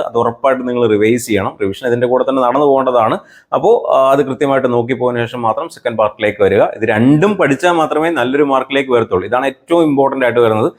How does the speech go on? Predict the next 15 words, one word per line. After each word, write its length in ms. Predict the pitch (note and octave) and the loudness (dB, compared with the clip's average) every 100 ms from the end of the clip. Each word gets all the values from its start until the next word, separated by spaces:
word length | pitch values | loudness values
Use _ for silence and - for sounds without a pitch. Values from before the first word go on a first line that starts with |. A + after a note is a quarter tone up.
| _ | _
നമ്മൾ 300 | _ C3+ C#3+ | _ 0 2
സോർട്ട് 320 | D3 C#3 D#3 | 2 2 2
ചെയ്തിരിക്കുന്നത് 480 | D3+ D3 C#3+ C#3+ D3+ | 2 2 0 2 0
രണ്ടായിരത്തി 480 | C3 C3 C3+ C#3 | 2 2 0 -2
ഇരുപത്തിമൂന്ന്, 520 | C#3+ C#3 C3+ C#3+ D3 D3 | -4 -4 -4 -6 -6 -4
ഇരുപത്തിനാല്, 580 | C3 B2+ C3+ C3+ D3 A3+ - - - | -6 -6 -4 -2 -2 -4 -14 -12 0
ഇരുപത്തിയഞ്ച്, 540 | E3 E3 D3+ G#2 F2 | 2 2 2 -2 -2
ഈ 60 | C3 | -4
മൂന്ന് 380 | C#3 C#3+ D#3 F3+ | -2 -2 -2 0
വർഷങ്ങളിൽ 540 | D#3+ - D3 C#3 D#3+ | -2 -2 -4 0 0
പി 140 | F3 | 0
എസ് 180 | C3+ C#3 | 0 0
സി 60 | F#3 | -2
ഏറ്റവും, 640 | D3+ A#2 D3 F3+ B3+ | -4 -2 0 0 -4
ആ, 40 | - | -2